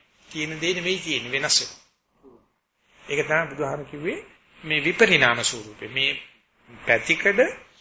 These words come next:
නිතරම පුපුරන බෑට වගේ, පෙන දාන පොරි පිපෙනා වගේ, වැස්සකට වහිනා වගේ.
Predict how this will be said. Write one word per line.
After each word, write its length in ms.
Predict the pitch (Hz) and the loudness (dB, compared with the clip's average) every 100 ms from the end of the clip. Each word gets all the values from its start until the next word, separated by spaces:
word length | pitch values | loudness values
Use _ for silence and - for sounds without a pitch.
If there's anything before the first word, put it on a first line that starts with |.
| - - | -20 -14
නිතරම 720 | 143 - 190 175 185 202 240 226 | -14 -2 -2 2 2 2 2 0
පුපුරන 440 | 185 165 170 165 147 | -2 -2 -4 0 2
බෑට 300 | 131 117 117 | 4 4 2
වගේ, 360 | 104 104 175 - - - - - _ _ - | -2 -2 -6 -8 -18 -20 -20 -20 _ _ -12
පෙන 220 | - 135 139 | -4 -2 2
දාන 300 | 139 135 139 139 - - - - 143 131 - | 4 4 2 -4 -6 -18 -20 -14 -12 -12 -10
පොරි 260 | - 143 151 | 0 0 4
පිපෙනා 420 | 160 - 127 120 | 4 4 2 2
වගේ, 280 | 107 107 165 - - - - | 0 0 -2 -4 -14 -20 -8
වැස්සකට 500 | 160 139 - 147 147 | -2 0 2 0 2
වහිනා 400 | 147 127 139 120 | 2 2 0 -6
වගේ. 200 | 104 104 | -8 -12